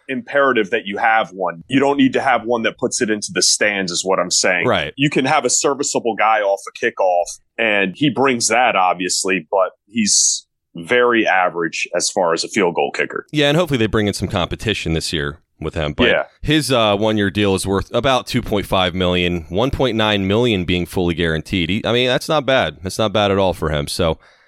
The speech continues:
Speaker 2: also as expected, Kyle Allen received the exclusive rights tender.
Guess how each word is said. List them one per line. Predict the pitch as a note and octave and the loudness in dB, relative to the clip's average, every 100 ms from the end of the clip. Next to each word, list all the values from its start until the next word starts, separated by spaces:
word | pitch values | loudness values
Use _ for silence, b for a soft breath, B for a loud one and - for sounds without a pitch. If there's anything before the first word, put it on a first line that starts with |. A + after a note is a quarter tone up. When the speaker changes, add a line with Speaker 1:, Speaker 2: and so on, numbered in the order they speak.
| - | 0
Speaker 2:
also | C3 - B2+ | 0 2 -2
as | |
expected, | A2 - A#2+ A2 - G2+ F#2+ - | -2 -2 0 0 0 2 2 0
Kyle | A2+ G2+ F#2+ | 0 2 2
Allen | F#2+ A2+ B2+ G#2 | 2 2 2 0
received | F#2 - F#2 E2+ | -2 0 -2 0
the | F2+ | -2
exclusive | - - F#2+ - F2 D2+ | -2 -2 -2 0 -4 -2
rights | F2 F2 E2+ - | 0 0 -2 -4
tender. | G2+ F#2 E2 F#2 B2+ | -2 0 0 0 -2